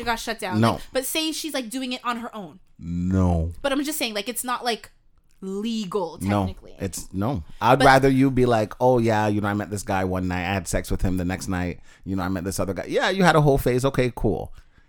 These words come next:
Speaker 2: But for
Speaker 1: Okay.
Speaker 2: you to go out your way, create a page for you to hole yourself out?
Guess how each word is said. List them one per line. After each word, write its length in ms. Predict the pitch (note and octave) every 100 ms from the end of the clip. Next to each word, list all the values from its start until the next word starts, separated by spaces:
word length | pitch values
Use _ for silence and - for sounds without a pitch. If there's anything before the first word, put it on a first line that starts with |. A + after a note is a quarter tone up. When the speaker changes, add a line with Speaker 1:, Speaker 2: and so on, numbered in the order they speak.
| -
Speaker 2:
But 260 | G#2+ B2+ F#2+
for 120 | C3
Speaker 1:
Okay. 140 | B2+ D3
Speaker 2:
you 80 |
to 100 | D#3
go 180 | C#3 C#3+ A#2+
out 180 | B2+
your 140 | C3+ B2
way, 260 | A#2 A#2+
create 380 | A2 - A2 A#2
a 60 | A#2
page 600 | - A2 G#2 G2+ G2 - -
for 160 | - A2+
you 140 | G#2+
to 100 | G2+
hole 240 | E2+ B2+ C#3+
yourself 400 | D#3+ - F3 E3+
out? 300 | F3+ A#3